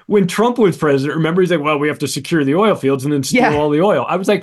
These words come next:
Speaker 1: "Well, at least you're being honest about your criminality in this, in
Speaker 2: I did
Speaker 1: this regard."
Speaker 2: appreciate that.
Speaker 1: I, I could appreciate it too. <laughs>
Speaker 2: Well, one, one thing that I think is important, though, is that it's not even about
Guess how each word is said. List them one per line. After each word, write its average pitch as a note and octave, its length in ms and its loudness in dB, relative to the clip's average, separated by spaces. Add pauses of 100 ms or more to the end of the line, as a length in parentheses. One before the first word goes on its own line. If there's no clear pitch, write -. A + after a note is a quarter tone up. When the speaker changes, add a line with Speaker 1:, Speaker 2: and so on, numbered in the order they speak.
(140)
Speaker 1:
"Well, D#4 180 0
at D4 100 -2
least F4 260 0
you're G4+ 100 4
being E3+ 280 0
honest D3+ 440 -2
about D3 260 -2
your C3+ 220 -4
criminality B2+ 720 -4
in B2+ 100 -4
this, E3 220 -2
in - 160 -8
Speaker 2:
I C3 40 -2
did E3+ 120 0
Speaker 1:
this E3 80 -2
regard." C#3 320 0
Speaker 2:
appreciate - 320 -4
that. - 140 -4 (140)
Speaker 1:
I, - 40 -2
I F#3+ 40 -4
could G#3+ 120 0
appreciate G#3 500 2
it A3+ 140 -6
too. C#4 180 0 (120)
<laughs> - 1080 -4
Speaker 2:
Well, G#3 140 0
one, B3 160 2
one C#4 200 0
thing B3 200 0
that A3 140 -2
I G#3+ 140 0
think G#3 200 -2
is F#3+ 80 2
important, G3 400 -4
though, C3 140 0
is B2+ 120 -4
that G#3 160 -2
it's - 160 -6
not C#4 180 2
even B3 180 0
about F3+ 420 -2